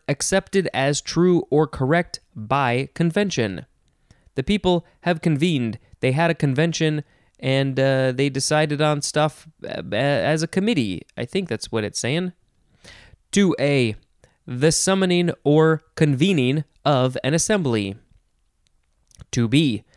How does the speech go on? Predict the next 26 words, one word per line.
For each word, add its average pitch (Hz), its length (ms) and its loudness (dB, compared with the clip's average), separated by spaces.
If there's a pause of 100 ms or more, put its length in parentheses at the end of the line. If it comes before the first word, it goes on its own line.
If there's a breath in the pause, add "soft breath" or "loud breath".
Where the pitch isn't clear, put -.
(400 soft breath)
an 143 100 2
assembly 180 560 2
of 139 180 -2
persons 151 500 -2 (140)
met 131 440 -2 (140)
for 135 260 0
a 117 100 -2
common 165 560 -2
purpose, 135 580 0 (380 soft breath)
especially 156 840 0 (360 soft breath)
a 135 120 4
meeting 185 440 4
of 139 240 -2
the 143 140 2
delegates 147 640 0 (200)
of 127 120 2
a 117 120 0
political 147 520 0
party 139 500 0 (200 soft breath)
for 196 240 2
the 185 80 0
purpose 175 420 0
of 143 260 -2
formulating 147 760 2
a 117 140 -2
platform 151 640 -2